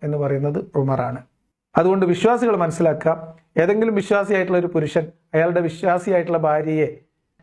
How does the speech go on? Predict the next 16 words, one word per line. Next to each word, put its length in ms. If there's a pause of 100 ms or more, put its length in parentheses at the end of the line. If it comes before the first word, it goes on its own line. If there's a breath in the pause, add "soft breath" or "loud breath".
(140)
അടിക്കുന്നത് 520
നിങ്ങൾ 300
കാണുകയോ 440
കേൾക്കുകയോ 560
ചെയ്താൽ 520 (200)
അവിടെ 160
പോയിട്ട് 340
"എന്തിനാണ് 360
അയ്യോ 240
എൻ്റെ 440
ഭാര്യനെ 380
തല്ലുന്നതെന്ന്" 500
ചോദിക്കരുത്. 520
അങ്ങനെ 500
ചോദിക്കാനുള്ള 520
അവകാശം 500